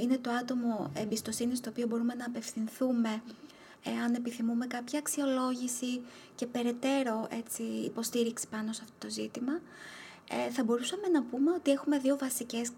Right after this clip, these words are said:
κατηγορίες. Έτσι, μου επιτρέπεται ο όρος κατηγορίες για την επικοινωνία μας και τη συνεννόηση χαρισματικών ατόμων. Και αυτό έχει να κάνει, ε, με το, ε, με την εγκεφαλική λειτουργία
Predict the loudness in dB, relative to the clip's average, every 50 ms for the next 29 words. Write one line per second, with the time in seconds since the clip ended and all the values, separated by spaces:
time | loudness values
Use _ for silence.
0 | -12 -20 -12 -4 -2 -2 2 4 4 6 6 6 4 4 6 6 6 6 6 4
1 | 4 2 -2 -6 -8 -10 -18 -20 -20 -20 -20 -20 -20 -20 -14 -8 -8 -6 -6 -6
2 | -2 0 2 2 2 2 0 -2 -2 0 0 0 2 0 0 0 0 0 0 -2
3 | -2 -6 -6 -6 -6 -4 -4 -2 -2 0 0 2 2 0 -2 -4 -10 -18 -20 -20
4 | -20 -18 -10 -6 -4 -4 -2 0 0 0 0 -2 -4 0 2 2 2 2 2 2
5 | 2 4 4 4 4 2 0 -6 -6 -6 -4 -4 -2 -2 0 0 0 2 2 0
6 | 0 -2 -4 -6 -8 -10 -12 -16 -20 -16 -8 -2 0 0 2 2 0 0 -2 -4
7 | -4 -4 -2 0 0 0 -2 -2 -4 -4 -2 -2 -2 -2 -4 -4 -4 -6 -8 -14
8 | -20 -20 -20 -20 -20 -20 -20 -20 -20 -20 -18 -12 -4 -2 -2 -2 0 0 -2 -2
9 | -2 0 0 0 0 0 0 0 0 2 2 2 2 0 -2 -4 -16 -18 -18 -18
10 | -16 -16 -16 -16 -16 -16 -16 -18 -12 -6 -2 0 2 2 2 2 2 2 4 4
11 | 4 4 2 0 -2 -2 -2 0 2 2 2 2 0 -4 -8 -16 -20 -20 -20 -20
12 | -20 -18 -14 -10 -6 -2 0 2 2 2 2 2 2 4 6 6 4 4 2 2
13 | 2 2 0 0 2 4 4 6 4 4 2 -2 -4 -4 -4 -2 0 0 0 0
14 | -2 -4 -6